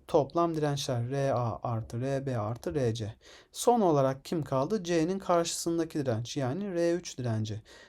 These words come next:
R üç direnci kime eşit olur arkadaşlar? Sağ ve solundaki dirençlerin toplamı, yani R A artı R B,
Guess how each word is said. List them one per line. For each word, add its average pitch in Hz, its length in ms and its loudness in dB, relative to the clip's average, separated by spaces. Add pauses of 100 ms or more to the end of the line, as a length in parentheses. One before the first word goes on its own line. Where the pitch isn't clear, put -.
(140)
R 131 200 4
üç 233 280 -2
direnci 180 380 -2
kime 139 260 -2
eşit 127 240 -6
olur 127 180 -2
arkadaşlar? 120 760 -4
Sağ 190 380 2
ve 156 80 2
solundaki 131 520 -2
dirençlerin 139 540 -4
toplamı, 180 540 -4 (380)
yani 135 360 2
R 120 180 0
A 165 160 2
artı 143 340 -2
R 139 220 2
B, 117 160 -2